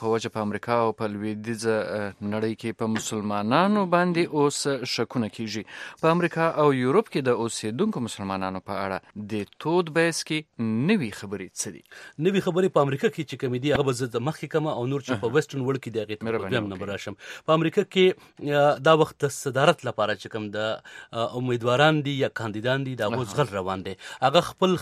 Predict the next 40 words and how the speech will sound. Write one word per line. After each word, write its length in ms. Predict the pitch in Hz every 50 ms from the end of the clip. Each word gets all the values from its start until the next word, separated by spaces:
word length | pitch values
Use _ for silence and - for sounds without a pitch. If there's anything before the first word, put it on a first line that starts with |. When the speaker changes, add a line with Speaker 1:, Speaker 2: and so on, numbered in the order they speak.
| - -
Speaker 2:
خلک 340 | 175 180 180 170 - - - -
په 120 | 143 127 120 110
مختلفو 600 | - - - 131 143 165 165 - _ 143 139 139 143 135 123 117
نظریو 460 | 113 98 117 110 104 123 147 165 147 113 113
باندې 320 | 107 101 113 135 139 - - 110
قانع 220 | 101 98 104 101 - 110
کوي 160 | 107 120 139
چې 120 | 127 - 107 101
ووټ 160 | 113 110 - -
ورته 240 | 95 90 - 95 95
ورکړي. 260 | 92 - - 95 101 - - - - - -
په 140 | - 156 160 208
دې 40 | 208 -
کې 100 | 196 190 180 139 139 135
د 260 | 135 143 - - 127 127
ریپبلیکن 500 | - 170 160 151 160 156 - 170 170 156 131
ګوند، 240 | 160 190 208 190 - 123
کوم 120 | 110 113 -
چې 200 | - 131 120 110 113 110
د 100 | 107 110
امریکا 300 | 107 104 - 131 127 131 110 107
د 100 | - 117
صدر 200 | 110 110 104 101 92
مخالف 280 | - 104 110 151 147 175 156 156
ګوند 200 | 165 165 156 170
دی، 80 | 170 - - - - - - -
او 100 | 123 127
ډیموکریټ 480 | 113 131 131 135 135 - - 165 160 143
ګوند، 260 | - - 117 110 107 -
کوم 100 | 135 117 -
چې 60 | 127 117
د 20 | 110 107
امریکا 280 | 104 107 - - 131 127 110
د 80 | 104
صدر 200 | 117 123 120 120 104 104
باراک 220 | 104 98 92 - 107
اوباما 280 | 104 127 127 117 101 90 85
ګوند 200 | 98 92 92 85
دی. 60 | 90 -
Speaker 1:
مهم. 260 | 127 120 101 95 95